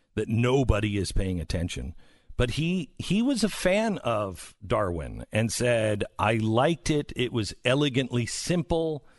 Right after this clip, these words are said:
I thought it was a good way to explain it. It was a good theory. There were parts of it that didn't work.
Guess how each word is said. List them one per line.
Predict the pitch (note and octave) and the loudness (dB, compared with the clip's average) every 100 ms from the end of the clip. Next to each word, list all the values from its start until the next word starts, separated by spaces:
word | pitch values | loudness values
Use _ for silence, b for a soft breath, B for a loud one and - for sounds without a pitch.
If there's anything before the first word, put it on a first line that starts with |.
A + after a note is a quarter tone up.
| _ _ _ _ | _ _ _ _
I | A2+ | -2
thought | G#2+ A#2 | 2 2
it | A2+ | 2
was | A2+ G2+ | 0 0
a | G#2+ G2 F#2+ | 0 0 -2
good | F2 E2 F#2 C3 C3 | -4 -4 2 4 4
way | C#3 C3+ B2+ | 2 2 2
to | - A#2 A2 - | 0 0 0 -2
explain | G#2+ - - - B2 C#3+ D#3+ D#3+ | -6 -4 -4 -2 0 2 2 0
it. | D#3 D3+ B2 | 0 -2 -4
It | |
was | G#2 G2 | -4 -4
a | F2+ | -4
good | E2 F2+ E2 | -4 -6 -6
theory. | - - E3+ D#3 D3+ C#3+ | -4 2 2 2 2 0
There | A#2+ G2 | -2 -4
were | G2 | -6
parts | - C#3 C3+ - | -2 0 0 -2
of | B2 | -2
it | A2+ | -2
that | A2+ F2 | -4 -4
didn't | G2 F2+ - | -4 -4 -2
work. | D3+ E3+ D#3 - | 2 2 0 -4